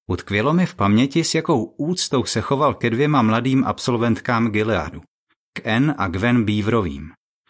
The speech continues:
a jak jim pomáhal. Staly se našimi rodinnými přítelkyněmi. O několik desetiletí později jsem měl velkou radost, když jsem Anne potkal ve Spojených státech.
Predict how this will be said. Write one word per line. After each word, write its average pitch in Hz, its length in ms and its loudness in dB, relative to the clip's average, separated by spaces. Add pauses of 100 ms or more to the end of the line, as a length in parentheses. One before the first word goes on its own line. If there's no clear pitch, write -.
(240)
a 107 100 -2
jak 131 200 0
jim 151 140 4
pomáhal. 135 600 0 (1160)
Staly 135 320 0
se 156 140 0
našimi 143 400 2
rodinnými 110 560 4
přítelkyněmi. 76 880 -4 (1300)
O 101 40 0
několik 123 420 0
desetiletí 147 680 0
později 95 560 -2
jsem 160 240 2
měl 151 260 4
velkou 156 500 2
radost, 101 420 -2
když 127 240 2
jsem 127 240 2
Anne 143 220 0
potkal 139 420 0
ve 107 100 0
Spojených 113 580 2
státech. - 680 -6